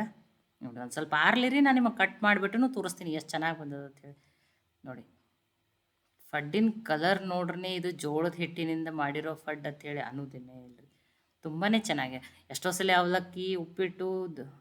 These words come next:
ದೋಸೆ, ಚುರ್ಮುರ್ ಸುಸ್ಲಾ ಎಲ್ಲಾನು ಮಾಡ್ಕೊಂಡಿರ್ತೀರಿ. ಈ ರೀತಿನೂ ನೀವು ಜೋಳದ ಹಿಟ್ಟಿನ ದಿಢೀರಾಗಿ ಮಸಾಲೆ ಫಡ್ಡನ್ನ ಮಾಡ್ಕೊಂಡ್ ನೋಡ್ರಿ, ತುಂಬಾನೇ ಟೇಸ್ಟಿಯಾಗಿರ್ತಾವ.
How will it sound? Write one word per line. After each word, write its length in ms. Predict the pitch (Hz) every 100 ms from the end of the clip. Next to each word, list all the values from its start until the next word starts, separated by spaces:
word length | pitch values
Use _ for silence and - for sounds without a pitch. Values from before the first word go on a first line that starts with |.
| _ _ _ _ _ _
ದೋಸೆ, 440 | - 180 180 180 180
ಚುರ್ಮುರ್ 320 | 180 170 170
ಸುಸ್ಲಾ 280 | 170 170 175
ಎಲ್ಲಾನು 300 | 151 151 175
ಮಾಡ್ಕೊಂಡಿರ್ತೀರಿ. 760 | 156 143 147 175 170 175 143 214 226 - - _ 185
ಈ 140 | 226 247
ರೀತಿನೂ 420 | 214 202 208 208
ನೀವು 160 | 240 208
ಜೋಳದ 400 | 147 151 170 175
ಹಿಟ್ಟಿನ 380 | 165 170 170 175 151
ದಿಢೀರಾಗಿ 680 | 143 151 180 185 165 143 190
ಮಸಾಲೆ 460 | 190 143 165 156
ಫಡ್ಡನ್ನ 420 | 151 160 143 139 165
ಮಾಡ್ಕೊಂಡ್ 400 | 151 127 139 131
ನೋಡ್ರಿ, 200 | 127 -
ತುಂಬಾನೇ 400 | - 160 180 226
ಟೇಸ್ಟಿಯಾಗಿರ್ತಾವ. 680 | 233 165 147 143 127 135 127